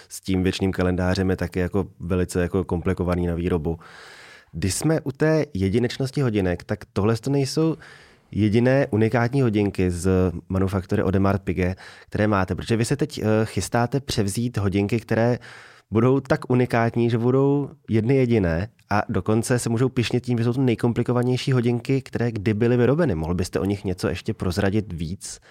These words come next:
A vůbec to, jak jste se k takovémuhle kusu dostal? Protože, eh, pokud nás poslouchá někdo, kdo třeba touží potom koupit si i nějaký základnější model od Audemars Piguet,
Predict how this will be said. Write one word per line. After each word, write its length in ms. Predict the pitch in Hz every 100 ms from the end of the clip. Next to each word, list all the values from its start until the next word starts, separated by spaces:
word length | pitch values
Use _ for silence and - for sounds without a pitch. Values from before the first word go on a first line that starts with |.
| -
A 60 | 82
vůbec 320 | 95 113 -
to, 100 | 117
jak 160 | 113
jste 140 | - 120
se 200 | - 131 - - -
k 60 |
takovémuhle 500 | 101 101 104 107 110
kusu 240 | - 104 123
dostal? 380 | 123 - 135
Protože, 320 | 82 87 92 107
eh, 560 | - - - - - 92 92 90 _ -
pokud 280 | 95 - 113
nás 160 | 123
poslouchá 480 | - 104 110 110 131
někdo, 260 | 117 104 107
kdo 140 | 107
třeba 200 | - 123
touží 360 | 127 101 104 120
potom 280 | 110 135 127
koupit 360 | 104 98 117
si 80 | -
i 120 | 120
nějaký 280 | 113 107 -
základnější 640 | 120 107 113 101 101 -
model 380 | 101 95 98 98
od 200 | - 98 -
Audemars 360 | 92 92 95 95
Piguet, 360 | 92 92 95